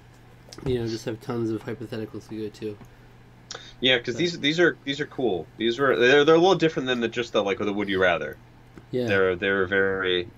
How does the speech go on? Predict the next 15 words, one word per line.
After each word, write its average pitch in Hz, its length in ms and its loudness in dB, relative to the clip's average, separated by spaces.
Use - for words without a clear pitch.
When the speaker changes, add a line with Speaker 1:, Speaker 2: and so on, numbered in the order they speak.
Speaker 2:
they're, 104 200 0
they're 107 200 2
a 107 60 4
little 110 160 4
bit 101 120 -2
more 95 160 -2
involved. 92 380 2
Speaker 1:
More 127 200 -2
depth 123 220 -2
Speaker 2:
Sometimes, 135 300 0
Speaker 1:
to 123 60 -2
Speaker 2:
like, 113 100 2
Speaker 1:
them. 117 100 -12
Speaker 2:
sometimes 139 420 -4
nonsensical, 110 760 -4